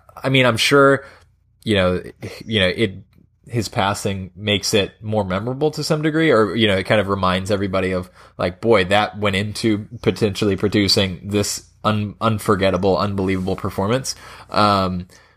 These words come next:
but, I mean, he just did it so well. And back to your point with quirks and everything, Chet, I think he,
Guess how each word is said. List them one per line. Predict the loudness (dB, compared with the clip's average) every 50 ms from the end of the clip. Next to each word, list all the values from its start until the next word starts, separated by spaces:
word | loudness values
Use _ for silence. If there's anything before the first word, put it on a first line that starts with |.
| _ _ _ _ _ 0
but, | 2 2 2 2 -2 -6 _ _ _ _ _ _ _ _ _ -16 -16 -14 -12
I | -8
mean, | -6 -4 -2 -2
he | 0
just | 2 2 2 2 2 -2 -2
did | 0 2 4
it | 2 2 0
so | -2 0 0 0 0
well. | 0 0 0 2 2 2 0 -2
And | -2 0
back | 2 2 2 0
to | 0
your | 0 0
point | 0 0 -4 -8 -8 -8 -8
with | -6 -6 -6 -8 -12
quirks | -4 0 2 2 2 0 -2 -4
and | -4 -2
everything, | -2 -2 -4 -4 -6 -8 -6
Chet, | -6 -6 -6 -6
I | -6
think | -6 -6 -8 -6
he, | -6 -4 -4 -4 -4 -6